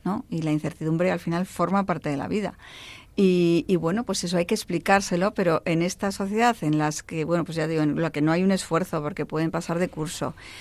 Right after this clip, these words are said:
en la que también se encuentran inseguros hacia los mensajes de la ideología de género,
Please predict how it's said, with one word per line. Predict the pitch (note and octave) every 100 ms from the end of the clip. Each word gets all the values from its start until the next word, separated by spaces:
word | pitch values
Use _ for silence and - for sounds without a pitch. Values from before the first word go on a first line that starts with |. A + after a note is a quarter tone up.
| - - -
en | F3
la | F3
que | E3 F3+
también | F3 F3+ G3+
se | G#3+
encuentran | G#3 F#3 G#3 G#3+ A3
inseguros | G#3 F#3 F#3+ E3 F#3+ G#3+ A3+ A3+
hacia | G3 F3
los | E3 D#3+
mensajes | E3 D#3 F#3 F#3 G#3+ G#3
de | G#3 F#3
la | E3+
ideología | E3 D#3 D3+ G3 G3
de | G3
género, | - F3+ D#3+ D3